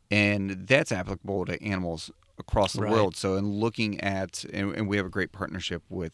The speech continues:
Speaker 1: the Cincinnati Zoo,
Speaker 2: Mm-hmm.
Speaker 1: and looking at D N A of some of their animals, what's going on within those populations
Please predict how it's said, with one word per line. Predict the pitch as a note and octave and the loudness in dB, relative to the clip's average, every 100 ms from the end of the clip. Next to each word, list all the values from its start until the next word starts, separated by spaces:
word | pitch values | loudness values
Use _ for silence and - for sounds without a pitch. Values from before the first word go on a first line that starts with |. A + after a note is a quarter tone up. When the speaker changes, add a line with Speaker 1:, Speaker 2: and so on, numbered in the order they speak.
| - | -10
Speaker 1:
the | - | -10
Cincinnati | F2 F2 - E2+ E2+ F2 | -6 -6 -4 -4 -4 -4
Zoo, | F2+ C#3 D#3+ | 2 4 6
Speaker 2:
Mm-hmm. | A#2 A2+ A#2 A#2 - | 4 2 0 -4 -6
Speaker 1:
and | G#2 | -2
looking | G2+ G2+ G2+ F#2+ F#2+ - _ _ G2+ | 0 2 0 0 -4 -8 _ _ -4
at | F#2 | 2
D | G2+ | 4
N | F#2+ | 4
A | F#2 | 2
of | - | 0
some | F#2 | -2
of | F2 | 2
their | A2 - | 0 2
animals, | G#2 G2 F#2 - | 0 2 -2 -2
what's | G2 G#2 - | 0 0 2
going | G2+ F#2 | 0 0
on | F#2 F#2+ | 0 0
within | F#2+ F#2+ G2 | 0 0 0
those | F#2 F2+ | 0 -2
populations | - G2+ F#2+ G#2 F2+ F2+ G#2 - F2 E2 D#2+ | -4 -4 -4 -4 -4 0 0 0 -4 -6 -10